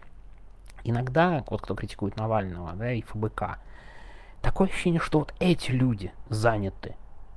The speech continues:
супер делами и идут правильным путем,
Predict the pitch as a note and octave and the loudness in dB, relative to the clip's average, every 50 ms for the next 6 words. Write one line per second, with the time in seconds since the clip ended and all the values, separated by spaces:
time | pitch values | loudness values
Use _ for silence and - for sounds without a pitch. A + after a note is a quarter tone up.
0 | - - - - - - - - C#4 - - D3+ C3 G#2+ A2 G#2 G2+ G#2 G2+ F#2 | -14 -14 -8 0 2 6 10 10 10 10 10 6 4 4 4 4 2 2 2 0
1 | - - - - - - - - - A#2 A#2+ B2+ C#3 D3+ - - - B2+ C#3 D3 | -2 -6 -10 -12 -14 -14 -8 -4 0 2 2 4 4 2 2 0 0 2 2 4
2 | C3+ G#2 G2 G2+ G2+ A2 - - - A#2 - - - A2 G2 F2+ | 2 2 0 -2 -4 -6 -4 -4 -4 -4 -2 -2 -2 -2 -2 -2